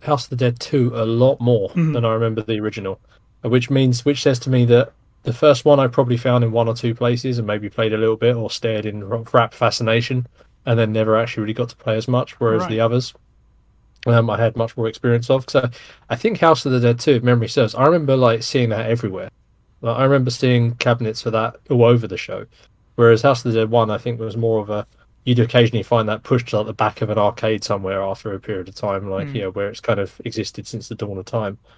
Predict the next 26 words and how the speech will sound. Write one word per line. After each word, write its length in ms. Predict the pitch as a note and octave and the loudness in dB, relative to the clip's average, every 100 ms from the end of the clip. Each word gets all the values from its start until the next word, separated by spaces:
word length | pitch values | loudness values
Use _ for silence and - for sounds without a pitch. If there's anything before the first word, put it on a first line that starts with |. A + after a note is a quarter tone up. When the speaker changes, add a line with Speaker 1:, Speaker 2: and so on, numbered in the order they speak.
| _ _ _ _ | _ _ _ _
Speaker 1:
But, 220 | - C3+ C#3 | 2 2 6
um, 380 | C#3 C#3 C3+ - _ _ _ - | 6 6 0 -8 _ _ _ -12
yeah, 220 | D3 E3 | 2 4
just 160 | E3+ D#3+ | 4 2
to 100 | D3 | 2
echo 200 | C#3+ C#3+ | 4 6
everything 320 | C#3 C3+ B2 | 6 4 2
else 160 | B2 B2 | 0 0
you 120 | A#2+ | 0
guys 180 | B2 A2 | 0 0
have 80 | G2+ | -4
said, 240 | A2+ G#2 | -6 -4
like, 180 | G#2+ A2+ - _ _ _ _ - | -4 -6 -8 _ _ _ _ -4
it 140 | C#3 | 2
really 240 | C#3 D3 | 4 6
was 260 | B2+ C3 A#2+ | 6 6 6
a, 140 | A#2 A2 _ | 2 -2 _
it 160 | C3+ B2+ | -6 -2
really 360 | C3+ C#3+ B2+ | 2 2 4
is 200 | B2 A#2+ | 4 2
a, 220 | A2 G#2+ G2 - | -2 -2 -6 -8
a 160 | A2+ | -8
game 340 | A2+ A#2 A2+ G#2+ | 0 2 2 0
where 220 | G#2 G#2 | -4 -2
I 100 | G#2+ | -4
remember, 520 | A2 A#2 A2 G#2+ G2+ | -2 -2 0 -2 -2